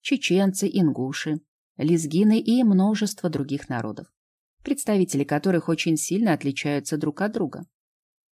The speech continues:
При этом сами кавказцы почти всегда знают, кто и к какому народу принадлежит. Но если поставить перед ними пять представителей Европы,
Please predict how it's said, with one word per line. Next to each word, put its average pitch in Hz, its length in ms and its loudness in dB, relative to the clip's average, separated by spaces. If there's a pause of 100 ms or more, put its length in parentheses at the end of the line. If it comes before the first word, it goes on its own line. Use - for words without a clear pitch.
(140)
При 233 120 2
этом 233 240 2
сами 320 280 2
кавказцы 147 720 -2
почти 185 400 -4
всегда 180 400 2
знают, 185 400 2 (460)
кто 214 340 2
и 214 440 0
к - 100 -12
какому 143 460 -2
народу 175 420 0
принадлежит. 202 640 0 (1200)
Но 170 240 2
если 143 340 -2
поставить 143 640 -2
перед 143 260 -4
ними 160 240 4
пять 147 380 -4
представителей 147 720 -2
Европы, 160 600 0